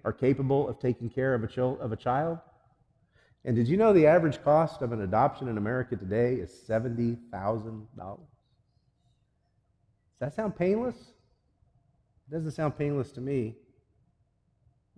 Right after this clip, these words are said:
Or even worse, I've had friends who were told, "I bet you wish you could have kids of your own." "Those are my kids. Those are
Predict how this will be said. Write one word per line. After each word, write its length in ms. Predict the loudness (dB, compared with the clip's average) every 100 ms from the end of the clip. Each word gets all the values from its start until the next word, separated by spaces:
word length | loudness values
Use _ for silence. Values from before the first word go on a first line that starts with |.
| -20 _ _ _ _ _ _
Or 120 | 4 6
even 240 | 6 4
worse, 380 | 4 4 4 0
I've 140 | -2
had 320 | 0 0 0
friends 300 | 0 0 0
who 100 | 0
were 100 | 0
told, 500 | 2 4 6 6 2 -2 -14 -20 -20 _ _ _ _ _ _ _ _ -6
"I 60 |
bet 220 | -2 -2 -2
you 140 | -2
wish 220 | -2 -2
you 80 | -4
could 80 | -4
have 220 | -4 -4
kids 180 | -6 -6
of 80 | -6
your 160 | -6
own." 360 | -8 -10 -12 -14 -20 _ _ _ _ _ _ _ _ _ _ _ _ _ _ _ _ -20 -20 -20 -16
"Those 220 | -10 -4
are 220 | -2 -2
my 160 | -4 -12 -20
kids. 120 | -20 -20 _ _ _ _ _ _ _
Those 200 | -4 0
are 380 | 2 4 4